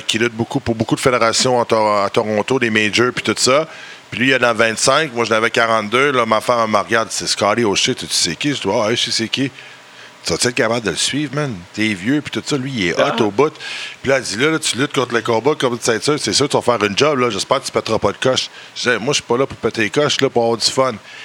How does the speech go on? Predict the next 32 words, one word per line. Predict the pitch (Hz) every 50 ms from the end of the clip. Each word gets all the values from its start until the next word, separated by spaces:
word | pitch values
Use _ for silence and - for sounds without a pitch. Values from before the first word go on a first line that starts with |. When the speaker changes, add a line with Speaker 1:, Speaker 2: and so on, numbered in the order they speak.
| - - - 98
Speaker 1:
Mais | 117 113
j'ai, | 107
avec | 117 107 120
mon | 123 123
expérience, | 123 120 - - - 120 113 123 131 147 160 143 - -
moi, | 107 107
être | 110 -
capable | 117 107 107 127 127 117
de | 117
le | 110
suivre, | - - 123 135 151 165 - - - -
j'ai | - 107
fait | 101 123 123
un | 127
clin | 117 113 117 117
d'œil, | 120 135 131
je | 107
dis, « | 110 110
Watch | 107 120 123 131 - - - -
me, | 135 135 131
man. » | 113 104 98 92 - - - - - - - -
Parce | 127 120 110 -
que, | 135
euh, | 131 123 117 117 117
Speaker 2:
<laughs> | 151 139 113 113 113 120
Speaker 1:
je | -
suis | - -
capable | 135 131 151 156
de | 147
couper | - - - 143
un | 127 123 117
ring. | 113 135 131 123